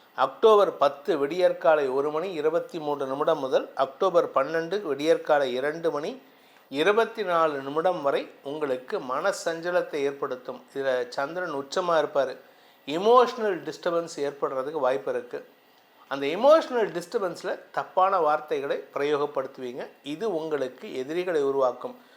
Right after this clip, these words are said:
ப்ரொஃபஷனல் எனிமிட்டி ஜாஸ்தியாகும். நீங்க வேலை செய்யற இடத்துல கெட்ட பெயரை ஏற்படுத்துறதுக்கு வாய்ப்பு இருக்கு. இந்த மாதத்தை பொறுத்த வரைக்கும் துலாம் ராசியில பிறந்த ஆண் பெண்கள் அவங்களுக்குலாம் எப்படி இருக்க போறது அப்படின்னு பார்த்தீங்கன்னா, முதல்ல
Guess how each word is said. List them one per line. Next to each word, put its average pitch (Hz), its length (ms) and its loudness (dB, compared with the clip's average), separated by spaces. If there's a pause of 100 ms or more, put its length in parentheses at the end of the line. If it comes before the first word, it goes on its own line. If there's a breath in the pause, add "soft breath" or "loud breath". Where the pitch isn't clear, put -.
(260 soft breath)
ப்ரொஃபஷனல் 226 720 2
எனிமிட்டி 165 460 -6
ஜாஸ்தியாகும். 131 640 0 (460 soft breath)
நீங்க 160 260 0
வேலை 208 260 6
செய்யற 190 220 2
இடத்துல 156 480 0
கெட்ட 139 260 -2
பெயரை 127 320 0
ஏற்படுத்துறதுக்கு 127 520 -4
வாய்ப்பு 131 360 2
இருக்கு. 120 400 -4 (440 soft breath)
இந்த 175 260 4
மாதத்தை 202 460 6
பொறுத்த 165 320 2
வரைக்கும் 147 460 0 (100)
துலாம் 180 480 4
ராசியில 151 400 0
பிறந்த 135 640 -2 (720)
ஆண் 214 460 4
பெண்கள் 151 440 -2 (220)
அவங்களுக்குலாம் 143 380 0
எப்படி 175 240 2
இருக்க 139 200 0
போறது 127 440 -4
அப்படின்னு 143 280 -2
பார்த்தீங்கன்னா, 131 420 -2 (500 soft breath)
முதல்ல 247 520 6